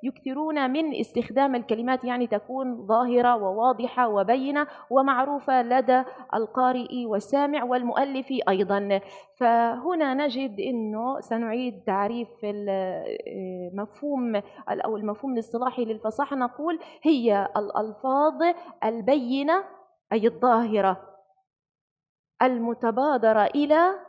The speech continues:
ماذا؟ إلى الفهم والمأنوسة الاستخدام لدى الكتاب والشعراء لمكان حسنها،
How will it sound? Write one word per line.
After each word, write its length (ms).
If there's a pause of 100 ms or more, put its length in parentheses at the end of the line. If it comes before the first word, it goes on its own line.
(360)
ماذا؟ 440 (240)
إلى 180
الفهم 680 (200)
والمأنوسة 720
الاستخدام 720
لدى 200
الكتاب 680
والشعراء 840 (180)
لمكان 840
حسنها، 720